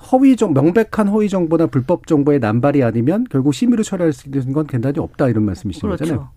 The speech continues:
Speaker 1: 예.
Speaker 2: 네.
Speaker 1: 지금 구삼삼사 님이 "아무튼 확실한 건 가상화폐에 대한 정확한 분석 보도와 정보가 무지로 인한 사기 피해를 막고 일확천금을 꿈꾸는 사행심을 멈추게 할 수 있지 않을까 싶습니다"라고 하는 그런 얘기도 있는데요.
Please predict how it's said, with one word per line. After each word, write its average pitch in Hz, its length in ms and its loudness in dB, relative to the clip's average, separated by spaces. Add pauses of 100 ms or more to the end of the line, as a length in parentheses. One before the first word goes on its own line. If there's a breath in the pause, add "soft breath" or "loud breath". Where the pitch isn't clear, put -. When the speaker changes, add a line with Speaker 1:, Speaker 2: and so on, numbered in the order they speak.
Speaker 1:
예. 87 100 -2
Speaker 2:
네. 76 240 -12 (600 soft breath)
Speaker 1:
지금 170 180 -4
구삼삼사 196 580 2
님이 127 480 4
"아무튼 170 320 -2
확실한 208 440 -2
건 123 420 0 (300 soft breath)
가상화폐에 185 540 -2
대한 170 160 0
정확한 139 440 0
분석 120 300 -4
보도와 135 260 0
정보가 127 640 -4 (160)
무지로 160 340 0
인한 160 180 2
사기 185 220 -4
피해를 156 280 -4
막고 113 540 -6 (400 soft breath)
일확천금을 160 600 0
꿈꾸는 190 480 -4
사행심을 190 480 -4
멈추게 120 400 -2
할 151 100 0
수 143 100 -4
있지 127 180 -4
않을까 127 320 -2
싶습니다"라고 107 920 -4
하는 185 220 0 (280 soft breath)
그런 131 280 0
얘기도 117 260 0
있는데요. 104 400 -2